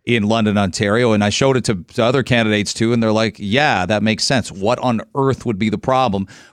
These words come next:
with a building like this?" Um, there's clearly a, a demand for it,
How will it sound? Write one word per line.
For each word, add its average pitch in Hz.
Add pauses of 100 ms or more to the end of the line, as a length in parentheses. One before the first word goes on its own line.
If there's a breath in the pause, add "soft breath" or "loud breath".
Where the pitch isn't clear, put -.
with 120
a 110
building 113
like 87
this?" 82 (100)
Um, 107 (100)
there's 131
clearly 147
a, 120 (160)
a 113
demand 127
for 147
it, 101